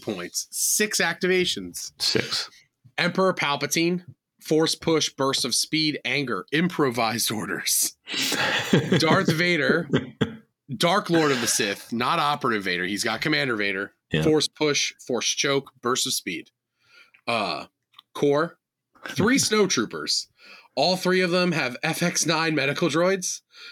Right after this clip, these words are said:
Speaker 2: concussion grenades, and one of them has a portable scanner. Uh,
Speaker 1: Yeah.
Speaker 2: I presume to dodge up Vader.
Speaker 1: I assume so.
Speaker 2: Um, and then the last activation is not a Royal Guard.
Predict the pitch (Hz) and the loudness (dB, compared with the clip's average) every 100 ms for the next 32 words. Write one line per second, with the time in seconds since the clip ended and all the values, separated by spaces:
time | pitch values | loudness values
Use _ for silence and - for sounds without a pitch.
0 | - _ _ - 147 127 165 - 180 165 | -20 _ _ -4 -2 0 2 2 2 2
1 | 170 170 160 123 117 143 151 139 143 139 | 2 0 0 -2 0 2 2 0 0 -2
2 | 120 - 123 101 87 - 127 151 180 _ | -2 0 0 2 0 2 0 0 -4 _
3 | _ _ - 156 143 - 165 127 107 - | _ _ -2 0 0 0 0 0 -2 0
4 | 127 - 147 110 135 139 - - - _ | 0 2 2 2 -2 -6 -18 -20 -20 _
5 | - 147 123 107 98 110 104 101 - 113 | -2 2 2 2 0 0 0 0 -2 -4
6 | 104 95 - 90 90 127 143 _ - - | -8 -8 -6 -4 -4 -6 -8 _ -12 -4
7 | - - - - - - _ - - 113 | -2 0 -2 -2 -6 -8 _ -18 -6 -2
8 | 113 101 92 - - - - 139 151 151 | 0 0 -4 -10 -16 -14 -6 -2 0 0
9 | 147 131 143 156 - 147 143 143 156 151 | 0 0 0 0 -2 -4 -2 0 0 2
10 | 160 156 - 120 113 143 165 147 143 139 | 2 0 -4 -6 -2 0 0 2 4 4
11 | 127 117 85 104 | 2 0 -2 -6